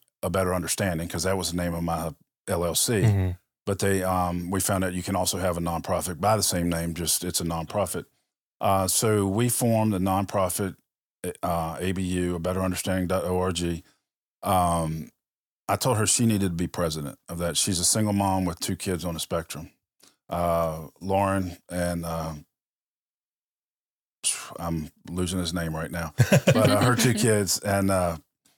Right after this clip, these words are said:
Speaker 1: it'll come to me in a minute. But, um, one's twenty-three, the other's twenty-six. And, uh, I said, "I'll, I'll be vice president." And we've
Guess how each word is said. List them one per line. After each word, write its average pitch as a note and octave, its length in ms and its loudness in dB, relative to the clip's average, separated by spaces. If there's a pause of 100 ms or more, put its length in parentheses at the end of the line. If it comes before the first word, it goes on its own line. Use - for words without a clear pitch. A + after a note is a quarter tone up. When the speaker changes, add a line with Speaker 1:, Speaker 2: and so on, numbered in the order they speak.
(200)
Speaker 1:
it'll G2+ 160 0
come F#2+ 240 0
to F#2 100 -4
me E2+ 120 0
in E2 80 -2
a E2 40 -4
minute. F2 320 -4 (460)
But, G2+ 240 4
um, F#2 440 0 (100)
one's G2+ 320 0
twenty-three, G2 580 0
the F2+ 140 2
other's F2+ 200 -2
twenty-six. - 920 -2
And, F2+ 340 -2
uh, F2 380 -2
I F2 80 -4
said, F2+ 180 0
"I'll, F2+ 180 0 (220)
I'll F#2 140 0
be F#2 140 0
vice E2 280 -2
president." D#2+ 500 -4 (380)
And G#2+ 300 2
we've G#2 220 2